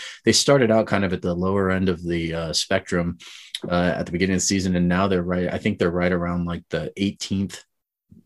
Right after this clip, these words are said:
n-, ranked eighteenth offensive line, but also kind of one of the more underrated offensive lines in the N F L at this point as well. So, um,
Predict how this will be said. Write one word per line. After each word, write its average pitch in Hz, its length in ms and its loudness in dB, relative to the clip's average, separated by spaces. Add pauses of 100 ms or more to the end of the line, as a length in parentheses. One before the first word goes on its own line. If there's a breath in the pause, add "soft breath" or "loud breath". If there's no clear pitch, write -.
n-, 98 200 2
ranked 95 320 0
eighteenth 98 440 0
offensive 90 480 -2
line, 98 300 0
but 87 260 -4 (380 loud breath)
also 90 320 0
kind 92 220 2
of 82 80 -4
one 92 160 0
of 90 80 0
the 87 80 0
more 87 360 0
underrated 87 800 2
offensive 85 480 -2
lines 82 460 -6
in 90 100 -2
the 87 100 0
N 82 80 -4
F 87 160 -6
L 82 160 -4
at 76 100 -12
this - 140 -6
point 85 260 -6
as 80 100 -8
well. 82 220 -4
So, 92 400 4 (520 loud breath)
um, 92 500 0